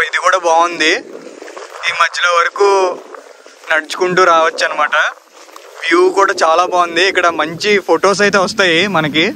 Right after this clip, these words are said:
యాక్చువల్గా bike అయితే ఇక్కడ park చేసి, so ఇక్కడ నుండి ఆ ముందు వరకు నడుచుకుంటూ వెళ్ళాను. ఇంకా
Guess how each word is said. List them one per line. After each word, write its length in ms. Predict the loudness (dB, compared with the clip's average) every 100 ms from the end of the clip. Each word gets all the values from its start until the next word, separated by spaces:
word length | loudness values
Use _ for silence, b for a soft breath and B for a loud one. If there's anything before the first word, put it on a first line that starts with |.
| -10 -18 -18 -18 -18 -20 -20 -20 -20 -20 -20 -20 -20 -20 -20 -20 -20 -20 -20 -20 -20 -20 -20 -20 -20 -20 -20 -20 -20 -20 -20 -18 -10 -4 -4 0
యాక్చువల్గా 420 | -2 0 0 2 2 2 0
bike 240 | -2 0 2
అయితే 120 | 2 0
ఇక్కడ 160 | 0 2
park 260 | 2 0 -4
చేసి, 300 | -2 -2 0 -2 -2 -2 -4 -4 -4
so 80 | -2 0 0
ఇక్కడ 180 | -2 -4 -2
నుండి 200 | 0 2
ఆ 40 | 0 -2
ముందు 180 | 0 0
వరకు 160 | 0 0 -4
నడుచుకుంటూ 400 | -4 -6 -6 -6
వెళ్ళాను. 360 | -2 -2 -2 -2 -4 -4 -4 -2 -2 -2 -4 -4 -4 -4 -4 -4 -6 _ _ -20 -18
ఇంకా 220 | -14